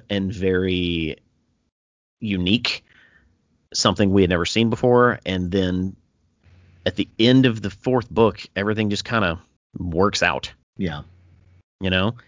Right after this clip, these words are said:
Speaker 1: even Splinter survives, even though he seemed to have been killed in the last battle. Like, no-,
Speaker 2: It was pretty rough.
Speaker 1: Yeah, but none of the main characters die. Raphael, j-, you know, i-, is back on good terms.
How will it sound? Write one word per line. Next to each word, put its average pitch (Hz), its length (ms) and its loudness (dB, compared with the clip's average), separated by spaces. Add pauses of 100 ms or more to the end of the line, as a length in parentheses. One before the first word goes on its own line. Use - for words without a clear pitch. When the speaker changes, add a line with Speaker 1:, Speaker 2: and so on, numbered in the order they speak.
(200)
Speaker 1:
even 127 200 4
Splinter 127 380 -2
survives, 95 680 -4
even 101 200 0
though 87 320 -2 (240)
he 101 340 -6
seemed 123 420 2
to 107 140 2
have 92 120 0
been 95 140 -2
killed 98 280 -2
in 90 60 -4
the 80 80 -4
last 78 280 -4
battle. 78 300 -2
Like, 73 200 -4 (500)
no-, 107 220 2
Speaker 2:
It 110 40 2
was 101 100 -2
pretty 117 280 0
rough. 98 320 0 (440)
Speaker 1:
Yeah, 101 260 2
but 98 240 -2
none 95 340 2
of 143 80 0
the 143 80 0
main 143 200 0
characters 98 440 -2
die. 76 500 -4 (580)
Raphael, 113 840 0
j-, - 160 -16 (140)
you 92 100 -12
know, 76 380 -12 (360)
i-, - 40 -20 (160)
is 98 160 -8
back 90 260 -4
on 98 160 -4
good 95 220 -2
terms. 76 560 -8